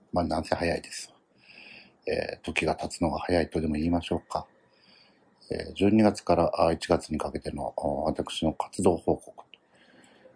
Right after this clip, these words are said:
えー、と題するのかどうなのか。まあ、思ったこと、お、大体思ったことですね。思わなかったことは、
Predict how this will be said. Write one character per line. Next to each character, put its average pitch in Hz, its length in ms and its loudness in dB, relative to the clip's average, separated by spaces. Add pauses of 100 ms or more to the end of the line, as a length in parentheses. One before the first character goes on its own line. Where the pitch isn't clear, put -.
(260)
え - 40 -8
ー、 - 40 -6 (960)
と - 300 4
題 98 240 4
す - 160 0
る 101 80 6
の 92 120 4
か 73 120 -2
ど 82 120 0
う 78 60 4
な 71 80 2
の - 60 -6
か。 - 240 -10 (1000)
ま 85 100 2
あ、 80 40 2 (320)
思 90 240 2
っ - 100 -2
た - 120 0
こ - 100 -6
と、 - 300 -12 (280)
お、 - 800 -6 (240)
大 110 160 4
体 135 100 2
思 135 200 6
っ - 20 -6
た - 80 -6
こ 69 100 -4
と - 100 -12
で - 40 -12
す - 140 -4
ね。 101 100 2
思 123 300 6
わ 160 80 10
な 156 100 8
か 120 120 8
っ - 60 2
た - 100 0
こ 82 100 0
と 80 80 0
は、 73 260 2